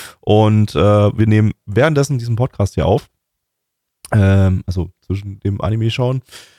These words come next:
Und, äh, ja, Donnerstag, neunzehn dreißig, nanamon punkt net. Einfach mal vorbeikommen, kommt auch auf unseren Discord, da ist auch ein Sendeplan, der ist auch auf der Website. Und, ähm, am Sonntag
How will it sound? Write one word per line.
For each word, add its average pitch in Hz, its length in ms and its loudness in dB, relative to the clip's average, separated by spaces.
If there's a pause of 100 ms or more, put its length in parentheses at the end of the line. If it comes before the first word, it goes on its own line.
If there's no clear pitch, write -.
(220)
Und, 117 640 4
äh, 113 40 2
ja, 113 880 2
Donnerstag, 170 540 0
neunzehn 131 280 -4
dreißig, 110 340 0
nanamon 117 320 0
punkt - 180 -2
net. 104 160 0
Einfach 110 160 2
mal 120 140 2
vorbeikommen, 131 500 0
kommt - 220 -2
auch 110 80 -6
auf 107 120 -8
unseren 104 240 2
Discord, 151 440 -2
da 117 80 2
ist 117 100 -4
auch - 180 -2
ein 107 60 0
Sendeplan, 117 560 0
der 98 120 2
ist - 60 -8
auch 101 140 -6
auf 95 160 -10
der 85 80 -2
Website. 127 480 0 (440)
Und, 127 720 2
ähm, 117 800 4
am 101 920 2
Sonntag 156 480 0